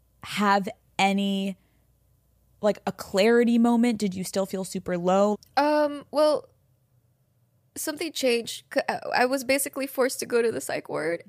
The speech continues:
Speaker 2: and I
Speaker 1: Mm-hmm.
Speaker 2: met a lot of people there that were struggling with the same thing. And I guess I just needed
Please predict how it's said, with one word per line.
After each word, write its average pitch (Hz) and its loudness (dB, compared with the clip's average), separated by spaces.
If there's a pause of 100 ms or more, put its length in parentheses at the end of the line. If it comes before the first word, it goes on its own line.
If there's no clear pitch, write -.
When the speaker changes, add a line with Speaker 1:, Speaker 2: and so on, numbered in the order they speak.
Speaker 2:
and 269 -4
I 285 -4
Speaker 1:
Mm-hmm. 294 -6
Speaker 2:
met 302 -6
a 254 -2
lot 262 -2
of 269 -8
people - -10 (300)
there 247 -4 (640)
that 254 -2
were 254 0 (320)
struggling 240 -4
with 233 -6
the 247 -8
same 247 -6
thing. - -8 (280)
And 240 -4 (1160)
I 254 0
guess 285 -2 (220)
I 240 2
just 262 -6
needed 254 -2